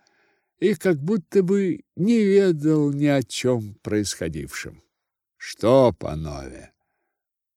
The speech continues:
Что вам нужно?» спросил он. «Иди, тебя выбрали в кошевые».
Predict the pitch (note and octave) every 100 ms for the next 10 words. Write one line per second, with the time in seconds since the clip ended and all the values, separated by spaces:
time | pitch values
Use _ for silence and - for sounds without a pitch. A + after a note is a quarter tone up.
0 | _ - - G3+ G3 F#3+ G3 C3 F2 D2
1 | C2+ D2 _ _ _ _ _ - - D#2
2 | - C#2+ D2 C#2 _ _ _ _ _ _
3 | - C3+ C3+ F#3+ G3+ D3+ - _ _ _
4 | _ _ _ _ - C#3 F3+ F#3 D#3+ F3
5 | D3 D3 C3 - B2+ C3 A#2+ A2+ F2+ D2